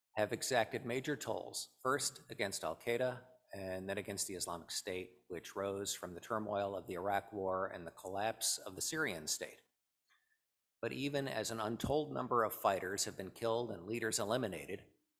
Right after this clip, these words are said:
both groups have adapted into more diffuse organizations, adept at finding new havens from which to launch opportunistic violence. The Taliban's takeover of Af-, of Afghanistan this summer,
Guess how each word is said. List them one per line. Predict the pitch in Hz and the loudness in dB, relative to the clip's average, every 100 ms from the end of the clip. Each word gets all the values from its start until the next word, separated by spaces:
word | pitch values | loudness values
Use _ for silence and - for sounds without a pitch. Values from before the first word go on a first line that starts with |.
| _ - | _ 4
both | 156 - - | 4 4 0
groups | 101 82 - - - _ 104 | -2 2 0 0 -6 _ -2
have | 104 | -2
adapted | 98 107 107 - 110 | 2 4 4 2 -2
into | 101 92 | -2 -2
more | 98 98 | 0 -2
diffuse | 98 98 - 117 - | -2 -4 -2 0 0
organizations, | 98 104 98 107 95 - 82 82 - - - | 0 -2 -2 0 0 -2 -4 0 0 0 -4
adept | 92 113 113 - - | 0 4 4 0 -6
at | 92 | -6
finding | - 98 101 101 98 | -2 -2 -2 -2 -4
new | 113 143 | -2 -2
havens | 110 101 92 98 - | 0 -2 -2 -4 -4
from | 95 92 | -4 -4
which | 95 - | -6 -6
to | |
launch | 90 87 87 - | -4 -4 -4 -2
opportunistic | 95 95 - 87 - - - | -4 -4 -6 -6 -6 -6 -4
violence. | 85 85 65 - - - - _ _ _ _ _ _ _ _ _ _ _ _ _ | -2 -2 -8 -8 -6 -6 -10 _ _ _ _ _ _ _ _ _ _ _ _ _
The | 110 | -2
Taliban's | 123 156 156 147 139 135 | 4 4 6 4 2 0
takeover | - 113 107 101 98 101 90 | 0 0 0 -2 -2 -2 -2
of | 85 | -4
Af-, | 92 85 - _ | -4 -6 -8 _
of | 101 98 | -2 2
Afghanistan | 92 - 110 104 - 95 87 | 2 2 0 0 -2 -2 -4
this | 87 - | 0 0
summer, | - 92 73 110 | 2 0 -4 -12